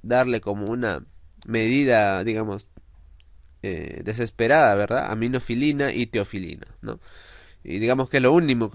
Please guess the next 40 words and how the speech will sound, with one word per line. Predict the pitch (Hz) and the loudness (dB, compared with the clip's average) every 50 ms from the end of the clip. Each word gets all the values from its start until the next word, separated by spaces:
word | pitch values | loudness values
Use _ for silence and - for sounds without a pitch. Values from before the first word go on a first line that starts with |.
| - | -4
lo | - 117 131 | -2 0 0
último | 147 143 147 123 123 110 | 0 0 -2 -2 -2 -2
que | 113 101 | -2 -4
tengamos, | - 107 107 110 120 127 123 123 120 | -4 -4 0 2 2 2 2 2 0
pues, | - 127 123 - - | -2 -2 -2 -2 -2
antes | - 123 127 123 131 123 - | -4 -4 -4 -4 -8 -8 -4
que | - | -4
el | 131 127 | -4 -2
paciente, | - 113 107 - - 123 120 117 110 - 127 123 90 - - | -2 -4 -4 0 0 2 2 0 0 -2 -2 -2 -2 -4 -8
este, | - - - - - - 60 60 67 58 | -12 -16 -16 -16 -14 -14 -14 -12 -14 -8
vaya, | 73 82 123 120 120 113 101 | 0 2 4 4 4 2 0
pues, | - 104 107 - - | -2 -4 -6 -4 -4
a | 104 | -4
una | 101 104 101 104 | -4 -4 -2 0
máquina, | 113 139 151 143 - 104 92 92 92 | 2 2 2 2 0 -4 -6 -4 -4
¿no? | 107 123 117 - | -4 -6 -6 -6
Que | - 113 | -8 -8
sería | - 117 107 113 113 | -4 -2 0 0 0
lo | 107 101 101 95 | 0 0 -2 -4
más | 87 87 101 113 117 - | -4 -6 -6 -6 -6 -6
extremo | 107 - - 113 113 104 101 | -8 -8 -6 -4 -4 -2 -4
a | 98 | -4
hacer, | 98 - 98 90 87 85 | -6 -6 -6 -8 -6 -8
¿no? | 80 82 - - - - - - - - - - - - - - - - - - - - - - - - - - - - - - - - - - - - - | -10 -12 -12 -14 -18 -20 -20 -20 -20 -20 -20 -20 -20 -20 -20 -20 -20 -20 -20 -20 -20 -20 -20 -20 -20 -20 -20 -20 -20 -20 -20 -20 -20 -20 -20 -20 -20 -20 -6
La | - 123 | 0 2
dosificación | 123 131 - - 147 - - 143 - 143 - - 196 196 185 | 2 2 2 0 -4 -4 -4 0 0 0 2 4 2 2 2
que | - | 0
utilizamos, | 185 170 160 139 139 - 185 170 165 165 170 175 - - - - - - - - - - - - - - - - | -2 0 0 -2 2 4 4 4 4 4 0 -2 -4 -10 -18 -20 -20 -20 -20 -20 -20 -20 -20 -20 -20 -20 -8 -2
eh, | 113 117 117 117 117 110 | 0 2 4 4 4 2
en | 120 131 | 2 2
este | 147 156 - 160 143 | 0 2 2 0 2
caso | - 147 147 - 160 | 4 4 4 4 4
la | 139 127 117 | 4 4 4
teofilina | 120 117 - - 123 127 131 139 | 2 0 0 0 0 0 2 0
es | 143 139 | 0 2
de | 131 113 | 0 0
seis | - - 151 156 | 2 2 0 2
miligramos | 156 147 131 120 120 120 123 127 131 131 | 2 0 2 2 4 4 4 4 4 4
por | - - - - | 4 2 2 2
kilogramo | - 110 95 98 107 120 127 127 123 135 160 170 | 0 -2 -2 0 2 2 2 2 0 -2 -6 -8